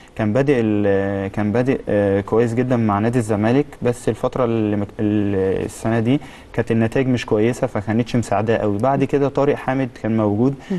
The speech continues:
Speaker 1: فالوضع كان متغير شوية، بس كويس إن هو قدر يفضل موجود في نادي الزمالك وقدر يطور من نفسه، ده مش عيب يعني.
Speaker 2: مهم. لا هو فعلًا، آه،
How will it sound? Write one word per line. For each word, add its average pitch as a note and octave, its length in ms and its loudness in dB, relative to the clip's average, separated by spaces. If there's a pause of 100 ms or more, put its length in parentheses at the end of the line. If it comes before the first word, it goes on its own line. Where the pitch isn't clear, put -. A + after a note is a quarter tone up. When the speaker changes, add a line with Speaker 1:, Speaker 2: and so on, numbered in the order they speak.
(120)
Speaker 1:
فالوضع A#2 520 2
كان A2 400 -4 (340)
متغير A2 380 2
شوية، F#2+ 300 -4 (240)
بس D3+ 280 -2
كويس C3 500 2
إن A#2+ 140 -2
هو B2+ 120 0
قدر B2 280 0
يفضل B2 300 0
موجود G#2+ 320 0
في - 100 -6
نادي A#2 180 0
الزمالك G#2+ 600 0
وقدر A2+ 280 2
يطور A2+ 320 2
من G2 180 -2
نفسه، A2+ 320 -4 (320)
ده C3 100 -2
مش C#3 200 0
عيب C3 200 2
يعني. A#2+ 160 0 (160)
Speaker 2:
مهم. F#3+ 260 0 (140)
لا G#3 140 2
هو F#3 240 2
فعلًا، G3 600 0
آه، D#3+ 400 -2